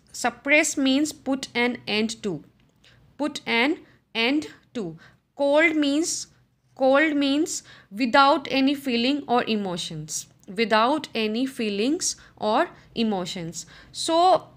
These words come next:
he was, you know, uh, he, uh, he, as he reached them, he couldn't control his desire to buy a toy.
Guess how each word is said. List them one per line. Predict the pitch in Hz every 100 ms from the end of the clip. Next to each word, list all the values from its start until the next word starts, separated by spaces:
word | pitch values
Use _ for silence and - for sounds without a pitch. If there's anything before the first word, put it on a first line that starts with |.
| - _ - - - - - - -
he | 254 262 349
was, | 359 381 294
you | 311
know, | 359
uh, | - 262 254 - - - 220
he, | - 330 311 -
uh, | 220 226 233 226 - -
he, | - - - -
as | 277 311
he | 349 359
reached | 254 269 311 311 - 196 - _ _
them, | 202 240 226 269 -
he | 233 269
couldn't | 269 294 339 339
control | 277 240 220 226 254
his | 233 233
desire | 208 214 202 190 190 202 160 - - -
to | 226
buy | 208 214 226
a | - 175
toy. | 233 185 156